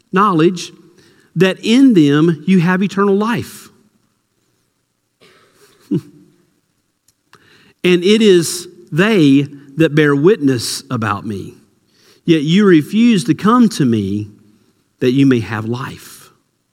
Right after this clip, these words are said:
John was saying that, that many people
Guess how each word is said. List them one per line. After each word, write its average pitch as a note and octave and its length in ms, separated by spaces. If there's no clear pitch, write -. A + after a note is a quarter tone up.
John F#3 260
was E3 160
saying F3 360
that, - 720
that E3+ 140
many G3+ 300
people E3+ 500